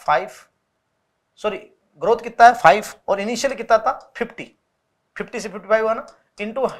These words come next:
हंड्रेड, तो आप जानते हैं कि फ़ाइव हंड्रेड by फिफ्टी, तो यहाँ टेन परसेंट ही हुआ। तो यहाँ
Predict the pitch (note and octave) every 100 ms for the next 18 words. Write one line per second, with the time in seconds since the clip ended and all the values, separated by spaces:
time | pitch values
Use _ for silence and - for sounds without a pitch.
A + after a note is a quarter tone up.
0 | - D3 F3 F#3 - - _ _ _ _
1 | F#3 F#3 F#3 F#3 F#3 F#3 F#3 F#3+ F#3+ -
2 | - F3+ F#3+ F3+ D#3 E3+ E3 D#3 D#3+ D#3+
3 | - G3 - _ _ - F3+ F3 G3+ G3+
4 | A#3 A#3+ - G3+ G3 D#3+ - - _ _
5 | _ _ _ _ _ - A#3+ B3 D4